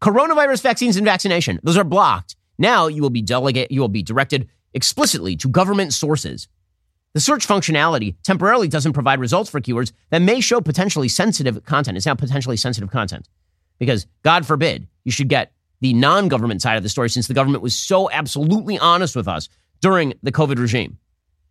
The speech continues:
I mean, they're, they're being so honest with us now, now that you've got the White House promoting masking again. Uh, amazing stuff here. And, and the fact that that is not a national scandal demonstrates more than anything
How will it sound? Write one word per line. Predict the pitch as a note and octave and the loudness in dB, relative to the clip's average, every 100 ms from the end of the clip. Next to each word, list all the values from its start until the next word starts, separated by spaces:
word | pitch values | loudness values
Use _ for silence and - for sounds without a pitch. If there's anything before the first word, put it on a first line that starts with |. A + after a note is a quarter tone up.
| _ _ _ _ - | _ _ _ _ 0
I | |
mean, | F#3 | 4
they're, | F#3+ F#3+ | 4 4
they're | F#3+ | 4
being | G3+ G#3 | 2 2
so | F#3 | 2
honest | F#3+ E3 | 2 0
with | C#3+ | 0
us | B2+ | 2
now, | G3+ F#2 - - _ _ - | 2 0 -6 -20 _ _ 0
now | C#3 | 0
that | D3 | 2
you've | C3+ C#3+ | 0 0
got | C3 | 0
the | C3 | 2
White | D3 C#3+ | 2 2
House | C3 | 0
promoting | - C3 C#3 A#2 G#2 _ _ - | 2 2 4 0 -2 _ _ -2
masking | C3+ D3 - A2+ | 0 0 0 -2
again. | F2+ E2 A#1+ C2+ _ _ _ _ _ _ _ _ - | -2 -4 -8 -14 _ _ _ _ _ _ _ _ -2
Uh, | C3 - | -2 0
amazing | C#3+ D#3 E3 E3+ E3 C#3+ | 2 4 4 2 0 -2
stuff | - B2+ A#2 | -2 -2 -2
here. | F2+ - - | -8 -6 -2
And, | D3+ | 0
and | D#3 | 0
the | D#3+ | 2
fact | F3+ G3 | 2 0
that | E3 | 0
that | D#3 | 0
is | C#3 | 2
not | C#3+ | 0
a | B2 | 2
national | A#2+ C3 C#3+ A2+ | 0 0 -4 -4
scandal | C3 A#2+ D#3 D#3 - | -2 0 0 -2 -2
demonstrates | E3 F3+ - D#3 B2+ | 0 2 0 -2 2
more | D#3 A#3 | 2 2
than | C3+ | 0
anything | E3 C#3 G#2+ | -2 -2 -2